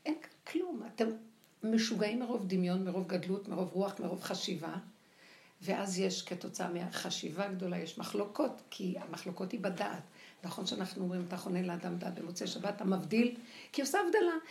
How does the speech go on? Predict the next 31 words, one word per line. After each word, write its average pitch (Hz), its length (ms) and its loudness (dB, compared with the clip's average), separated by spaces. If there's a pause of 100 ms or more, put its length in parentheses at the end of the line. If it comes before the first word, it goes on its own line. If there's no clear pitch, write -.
(120)
זה 196 140 0
כזה, 165 320 2
זה - 140 -8
כזה, 180 280 0
זה 196 200 0
כזה, 254 240 10
זה - 140 -4
כזה, 185 200 2
אז 220 80 6
יש - 100 -2
מחלוקות, 370 420 6
כי - 80 2
יש 180 100 0
כל - 120 -4
כך 214 140 2
הרבה 214 140 4
שיטות, 320 380 4
וזה 190 180 0
אומר 190 200 4
ככה, 269 160 4 (320)
זה 254 180 10
הדעת 294 360 8
עושה. 214 260 2 (340)
תורידו 226 360 4
את 247 140 0
הדעת, 180 280 0 (140)
תחיו 190 180 -2
בפשטות. - 560 4 (960)
ואז 226 220 6
אני 277 140 8
מתגלה, 320 400 6